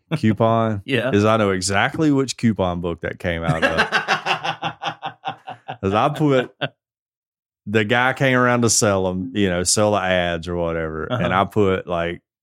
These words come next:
Speaker 2: six buy one, get one free coupons in there or whatever. And we almost went out of business. People were
Speaker 1: <laughs>
Speaker 2: crushing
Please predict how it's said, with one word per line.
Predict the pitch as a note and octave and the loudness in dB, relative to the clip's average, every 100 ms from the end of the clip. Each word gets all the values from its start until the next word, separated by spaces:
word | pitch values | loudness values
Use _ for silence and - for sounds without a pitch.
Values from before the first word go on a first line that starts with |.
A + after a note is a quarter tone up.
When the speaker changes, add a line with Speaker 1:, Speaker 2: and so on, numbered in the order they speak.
| _ - | _ -6
Speaker 2:
six | - A2+ A2 - | 0 2 0 -2
buy | G2 G2 G2 | 0 4 4
one, | G2+ G2 | 4 2
get | G2 | 0
one | F#2+ F#2+ | 0 0
free | F2+ F#2+ | 2 2
coupons | D#2+ G2+ E2+ F2 E2+ E2+ E2 | 0 -4 0 0 0 -2 -4
in | F2 | -4
there | E2+ E2 | -2 0
or | E2 | 0
whatever. | E2 E2 D#2+ D#2+ D#2 - _ _ _ _ - | 0 0 0 -2 -6 -10 _ _ _ _ -6
And | F#2 F#2 | 0 4
we | G2+ | 4
almost | F#2 F2+ E2+ F2+ | 4 2 0 -2
went | E2 | 0
out | D#2+ | 0
of | D#2 | -2
business. | D#2+ C#2+ D2 - - _ - | -4 -6 -10 -16 -16 _ 0
People | A2+ G#2 G#2+ G2 | 2 4 4 4
were | F#2+ F2+ E2+ D#2 D#3 - D3+ | 4 2 0 -2 -4 -4 -8
Speaker 1:
<laughs> | - - D3 - C3+ | -10 -10 -10 -6 -6
Speaker 2:
crushing | - B2 B2 A#2+ A2+ - A#2 | 0 0 2 2 0 0 0